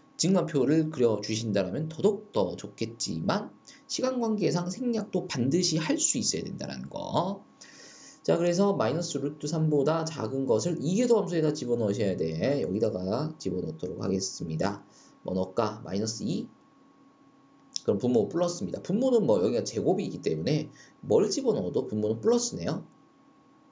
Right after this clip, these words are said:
이거 분자만 보면 되겠네. 그럼 분자만 본다는 얘기는 결국 얘만 보면 된다는 얘기잖아요. 그쵸? 그래서 여기다가 마이너스 이를 넣어서 부호를 확인하시면 마이너스입니다.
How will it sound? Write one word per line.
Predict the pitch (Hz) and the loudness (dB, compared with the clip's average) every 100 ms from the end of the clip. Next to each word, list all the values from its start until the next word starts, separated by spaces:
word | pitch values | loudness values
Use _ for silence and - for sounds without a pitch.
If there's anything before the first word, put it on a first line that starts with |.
| _ - | _ -4
이거 | 156 | -4
분자만 | - 180 247 262 110 | 0 0 2 2 2
보면 | 95 | 0
되겠네. | 95 85 80 165 - - _ _ _ _ _ _ - _ _ | 0 -2 -2 -4 -6 -14 _ _ _ _ _ _ -20 _ _
그럼 | - 127 | -12 -4
분자만 | 160 208 262 | 2 2 2
본다는 | 135 117 131 | 0 0 0
얘기는 | 95 92 156 | 0 0 0
결국 | - 123 - | -2 -2 -2
얘만 | - 170 | 0 0
보면 | 208 127 | 2 0
된다는 | 98 95 110 78 | -2 0 -2 -4
얘기잖아요. | 82 85 82 120 | -8 -6 -4 -6
그쵸? | 95 - 165 - _ _ _ _ | -8 -8 -8 -10 _ _ _ _
그래서 | - 90 92 78 82 151 190 - - _ _ - | -2 0 0 0 2 0 -2 -10 -18 _ _ -4
여기다가 | 98 98 87 131 | 0 0 0 -2
마이너스 | 82 90 113 - | -2 -4 -6 -4
이를 | 92 101 113 | -2 0 0
넣어서 | 95 80 82 135 139 | -2 -4 -2 -2 -2
부호를 | - 107 147 117 85 101 147 139 | -2 2 4 4 2 2 2 0
확인하시면 | 113 113 110 107 117 147 | -4 -4 -4 -4 -2 -2
마이너스입니다. | 160 110 160 - - - - 117 160 | -2 -2 -2 -4 -10 -10 -4 -2 -2